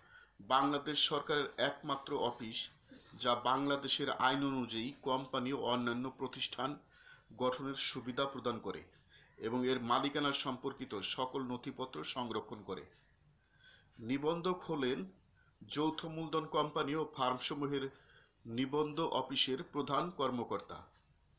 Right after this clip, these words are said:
আরজেএসসি নিম্নোক্ত ধরনের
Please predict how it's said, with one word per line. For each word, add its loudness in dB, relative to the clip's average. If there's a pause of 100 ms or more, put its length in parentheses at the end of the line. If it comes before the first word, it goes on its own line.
(580)
আরজেএসসি 0 (300)
নিম্নোক্ত -4 (280)
ধরনের 0